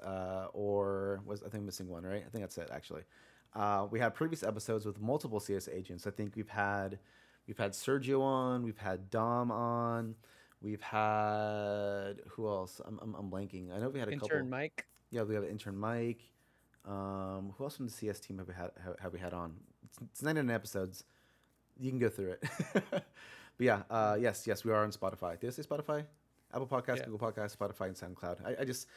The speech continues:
Speaker 1: if you say it in the order, right, just like the alphabet,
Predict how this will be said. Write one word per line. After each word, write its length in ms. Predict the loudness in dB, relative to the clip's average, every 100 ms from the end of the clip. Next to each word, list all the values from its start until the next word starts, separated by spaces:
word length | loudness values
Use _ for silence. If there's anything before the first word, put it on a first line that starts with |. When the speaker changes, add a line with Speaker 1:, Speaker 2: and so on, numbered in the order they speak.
| -12 -10
Speaker 1:
if 160 | -8
you 80 | -6
say 300 | -2 2 2
it 100 | 0
in 100 | -4
the 80 | -6
order, 520 | -4 -4 0 -2 -4 _ _
right, 260 | 0 2 0 -4 _ _
just 100 | -10
like 100 | -8
the 100 | -4
alphabet, 580 | -4 -4 -2 0 0 -2